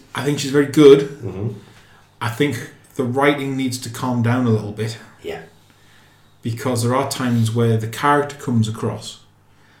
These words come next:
Speaker 1: as being a, a bit too witchery
Speaker 2: Yeah.
Speaker 1: without actually doing anything.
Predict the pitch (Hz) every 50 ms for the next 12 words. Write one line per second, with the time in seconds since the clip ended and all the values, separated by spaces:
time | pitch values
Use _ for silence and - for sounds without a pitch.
0 | _ _ _ _ _ - - 117 117 113 110 107 110 - - 123 113 113 113 113
1 | 110 110 - - - 117 113 139 131 123 - - - - 127 120 120 117 113 113
2 | 110 113 - - - - - _ _ _ _ _ _ _ _ _ _ - - -
3 | - - - - - 110 - - 110 110 151 156 156 - 131 107 104 104 101 -
4 | - - - _ _ _ _ - 120 110 95 - - - - - - _ _ _
5 | _ - 127 117 127 123 123 113 - 139 117 120 139 139 135 139 147 151 156 -
6 | 185 180 180 -